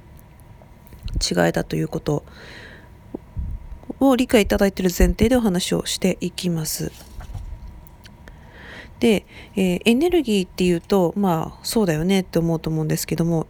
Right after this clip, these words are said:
エネルギーってどういうことかっていうと、あの、うーん、エネルギーっていうのは流すものですよね。で、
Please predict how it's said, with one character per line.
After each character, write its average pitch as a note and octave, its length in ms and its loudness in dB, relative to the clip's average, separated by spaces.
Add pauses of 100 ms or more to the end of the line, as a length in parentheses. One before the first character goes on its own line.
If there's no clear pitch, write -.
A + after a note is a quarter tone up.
エ G3+ 80 4
ネ C4 140 2
ル F#4+ 120 2
ギ A3+ 120 0
ー F3+ 40 -6
っ - 20 -12
て D#3+ 120 -6
ど D#3+ 140 -2
う E3+ 60 2
い F#3 40 2
う F#3+ 40 -2
こ A#3 120 -4
と C4+ 120 -2
か - 140 -6
っ - 40 -4
て - 200 -10
い - 40 -4
う - 140 -8
と、 F3 260 2 (600)
あ E3+ 120 0
の、 D3 500 -4 (1500)
う - 40 -12
ー F#3+ 60 0
ん、 - 1400 -4 (220)
エ A3 60 4
ネ C#4 140 4
ル F4 80 4
ギ A3+ 80 2
ー - 20 -4
っ - 40 -16
て - 80 -8
い E3 40 -2
う D#3+ 60 -2
の E3+ 140 2
は F#3 80 0
流 B3+ 100 0
す A3 160 -2
も E3 140 0
の D#3+ 100 -6
で D3+ 100 -6
す - 140 -8
よ D#3+ 80 -4
ね。 F3+ 220 -2 (760)
で、 A3+ 380 2